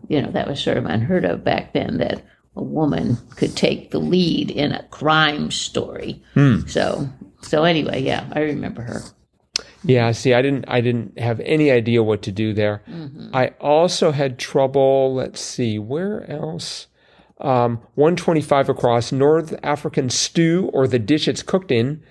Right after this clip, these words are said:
Speaker 1: Tagine.
Speaker 2: Tagine, you knew that?
Speaker 1: Mm-hmm.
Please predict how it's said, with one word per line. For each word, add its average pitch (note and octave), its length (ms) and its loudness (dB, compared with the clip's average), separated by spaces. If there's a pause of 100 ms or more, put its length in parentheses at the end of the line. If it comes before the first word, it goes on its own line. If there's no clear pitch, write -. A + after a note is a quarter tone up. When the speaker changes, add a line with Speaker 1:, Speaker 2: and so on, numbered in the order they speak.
(100)
Speaker 1:
Tagine. F#3 680 -14
Speaker 2:
Tagine, D3+ 680 2 (300)
you A#2 160 0
knew A2+ 140 4
that? D3 280 -2
Speaker 1:
Mm-hmm. F#3 280 -12